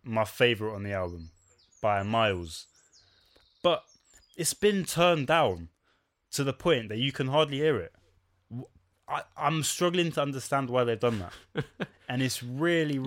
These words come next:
Speaker 1: really,
Speaker 2: think
Speaker 1: really pissing me off, because from what I can hear, it is a very good solo.
Speaker 2: I think it's
Speaker 1: It's
Speaker 2: just a
Speaker 1: just,
Speaker 2: bit you
Speaker 1: but
Speaker 2: texted
Speaker 1: that's
Speaker 2: me.
Speaker 1: no good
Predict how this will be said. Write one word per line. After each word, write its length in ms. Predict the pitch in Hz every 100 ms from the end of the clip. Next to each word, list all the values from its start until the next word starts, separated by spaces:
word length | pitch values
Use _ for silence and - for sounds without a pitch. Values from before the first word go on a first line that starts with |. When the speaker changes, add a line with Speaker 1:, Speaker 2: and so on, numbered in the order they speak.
| 143
Speaker 1:
really, 80 | 135
Speaker 2:
think 220 | 156 147 139
Speaker 1:
really 300 | 160 143 123
pissing 300 | - 131 -
me 80 | 120
off, 140 | 120 -
because 260 | 113 131 -
from 240 | 143 160
what 160 | 175 160
I 20 |
can 220 | - 139
hear, 380 | 139 185 98 131 _ _ _ _ _
it 140 | 147
is 160 | 147 135
a 60 | 120
very 280 | 110 110
good 180 | 110 120
solo. 440 | 113 165 160 98 85 _ - - - _ _ _ _ _ _
Speaker 2:
I 80 | -
think 120 | 147 139
it's 20 |
Speaker 1:
It's 100 | 147
Speaker 2:
just 140 | 160 185
a 20 |
Speaker 1:
just, 100 | 147
Speaker 2:
bit 160 | 160 127
you 100 | 143
Speaker 1:
but 160 | 170 170
Speaker 2:
texted 60 |
Speaker 1:
that's 200 | 226 -
Speaker 2:
me. 180 | - 214
Speaker 1:
no 60 | 170
good 280 | 214 240